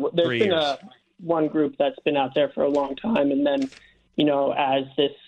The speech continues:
Speaker 1: shuffle of where people are being moved is happening, I think a lot of the most recent, um, encampments popping up here were likely coming from them cleaning up Venice Beach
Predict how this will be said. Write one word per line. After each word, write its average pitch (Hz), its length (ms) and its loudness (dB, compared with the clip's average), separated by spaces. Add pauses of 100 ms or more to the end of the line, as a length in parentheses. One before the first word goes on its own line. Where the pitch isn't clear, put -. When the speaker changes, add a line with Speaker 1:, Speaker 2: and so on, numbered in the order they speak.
(260)
Speaker 1:
shuffle 170 440 2
of 139 140 -4 (140)
where 170 360 2
people 165 440 -2
are 151 100 0
being 151 320 0
moved 151 300 0
is 143 160 -6
happening, 156 440 -2
I 139 80 0
think 147 200 -4
a 147 40 2
lot 139 380 0 (380)
of 147 120 -4
the 143 80 0
most 143 300 0
recent, 139 500 -2
um, 131 420 0 (500)
encampments 143 500 0
popping 151 240 0
up 139 100 0
here 254 220 2
were 156 260 0
likely 143 580 -2
coming 151 320 0
from 139 340 0
them 139 180 0
cleaning 143 280 2
up 139 100 0
Venice 139 320 -2
Beach 147 240 0